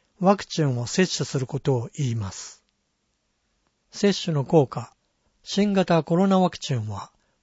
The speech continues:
主に発症を防ぐ効果が認められています。今回新たに承認された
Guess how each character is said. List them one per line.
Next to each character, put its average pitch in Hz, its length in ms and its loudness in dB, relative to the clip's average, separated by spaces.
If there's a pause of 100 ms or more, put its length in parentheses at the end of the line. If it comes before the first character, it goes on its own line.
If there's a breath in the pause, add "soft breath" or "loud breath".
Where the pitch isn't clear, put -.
主 185 220 4
に 135 180 -4
発 - 280 -4
症 196 280 2
を - 20 -2
防 180 220 0
ぐ 147 100 -4
効 160 220 0
果 - 100 -8
が 117 160 -4
認 135 240 0
め 156 120 4
ら 143 100 4
れ 131 100 -2
て 143 140 -4
い 120 80 -2
ま 113 160 -6
す。 - 260 -18 (1500)
今 202 220 0
回 139 320 -2
新 175 240 2
た 139 120 -2
に 120 120 -4
承 160 200 2
認 160 200 2
さ 143 160 0
れ 139 80 2
た 127 320 -6